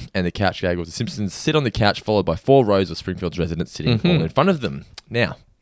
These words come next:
Speaker 1: kick it off, Mitch. What happens at the start?
Speaker 2: Uh, we kick off with the, one of the best parodies
Speaker 1: Uh, for no reason.
Speaker 2: apropos of
Speaker 1: It just,
Speaker 2: nothing.
Speaker 1: it just happens for no reason,
Speaker 2: Yeah.
Speaker 1: but it's hilarious.
Speaker 2: Yeah,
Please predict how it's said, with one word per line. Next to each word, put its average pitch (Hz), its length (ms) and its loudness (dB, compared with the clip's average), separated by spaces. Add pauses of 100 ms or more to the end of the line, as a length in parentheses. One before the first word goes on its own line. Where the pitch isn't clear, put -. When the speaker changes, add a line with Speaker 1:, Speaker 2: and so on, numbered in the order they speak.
(680)
Speaker 1:
kick - 120 -2
it 110 40 6
off, 80 120 0
Mitch. - 280 0
What 120 80 2
happens 95 220 0
at - 40 -16
the - 60 -12
start? - 240 -8 (440)
Speaker 2:
Uh, 143 220 4
we 170 80 0
kick - 240 -6
off - 240 -2
with 127 520 0 (800)
the, 135 220 -2 (100)
one 165 200 0
of 196 140 -2
the 180 100 -2
best - 560 0 (540)
parodies 135 720 0 (480)
Speaker 1:
Uh, - 60 0
for - 200 -4
no 247 120 8
reason. 175 240 6
Speaker 2:
apropos 170 380 2
of 139 100 2
Speaker 1:
It 131 40 -4
just, 180 160 4
Speaker 2:
nothing. - 100 -4
Speaker 1:
it 156 40 -4
just 196 140 0
happens 156 260 0
for - 120 -8
no 135 100 0
reason, 123 280 2
Speaker 2:
Yeah. 202 80 6
Speaker 1:
but 117 60 6
it's 120 100 0
hilarious. 151 360 0
Speaker 2:
Yeah, 175 240 2